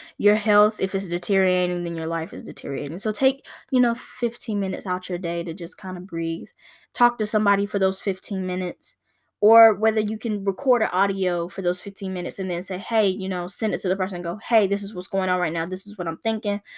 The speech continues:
Hit me later. Let me know what you think, what I should do." Now, your third step, I think, is you could find something that kinda helps you deal with the,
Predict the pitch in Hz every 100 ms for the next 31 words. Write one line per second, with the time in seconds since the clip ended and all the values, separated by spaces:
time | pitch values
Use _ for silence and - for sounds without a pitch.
0 | - - - 277 240 226 214 196 190 185
1 | - 170 185 185 175 170 165 165 135 151
2 | 143 - _ 170 160 131 - - - -
3 | _ _ _ _ _ _ _ - - 208
4 | 202 202 226 240 247 240 202 208 196 -
5 | - - 202 208 214 220 208 202 196 196
6 | 196 190 190 185 165 - _ _ - 240
7 | 226 220 247 240 - 220 220 208 196 190
8 | _ _ _ _ - 190 247 269 262 262
9 | 262 247 247